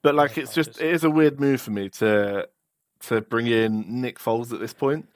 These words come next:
Speaker 1: Like you say, y-, y-, you wanna see what Ehlinger brings, because especially they might have a, I don't know what it was that they got for Wentz, but they, they'll have some high-end draft picks, which they be, they might be able to trade in to get in a, a top-end quarterback still.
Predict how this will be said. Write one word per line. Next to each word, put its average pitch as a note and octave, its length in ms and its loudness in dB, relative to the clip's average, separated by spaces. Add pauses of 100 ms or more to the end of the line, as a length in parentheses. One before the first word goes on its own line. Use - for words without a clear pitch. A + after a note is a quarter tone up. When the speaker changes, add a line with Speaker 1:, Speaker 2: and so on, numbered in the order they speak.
(420)
Speaker 1:
Like C#3+ 160 2
you B2+ 60 -4
say, A#2 460 2
y-, A2+ 160 -14 (560)
y-, C#3 120 -14 (180)
you C#3 80 -4
wanna D#3+ 200 6
see C#3 120 -2
what A#2 140 2
Ehlinger G#2+ 320 -4
brings, F#2 340 -10
because A#2+ 380 -8 (440)
especially C3+ 680 -2 (140)
they C#3+ 160 4
might D3 260 4
have B2 240 2
a, G#2+ 420 0 (580)
I A#2+ 80 -4
don't D#3 180 4
know D#3 60 6
what C#3 180 2
it A2 100 -2
was C3 160 0
that B2+ 140 -6
they C3+ 60 -2
got A#2 180 -8
for C3+ 100 -6
Wentz, - 520 -4
but A#2 240 -2
they, A#2+ 240 2
they'll B2 140 0
have C#3 180 4
some A#2+ 220 -6
high-end A2+ 360 0
draft A2+ 300 0
picks, - 300 -8
which - 140 -16
they G#2+ 140 -2
be, A2+ 280 -4
they C3+ 180 0
might C#3+ 160 4
be D3 80 -2
able B2+ 80 -2
to A2+ 120 -12
trade A2 260 0
in G#2+ 100 -6
to A2+ 100 -14
get G#2+ 140 -6
in G#2+ 160 -4
a, G2+ 100 0 (380)
a A2 80 -4
top-end A2+ 420 -6
quarterback G2+ 420 -2
still. E2+ 380 -10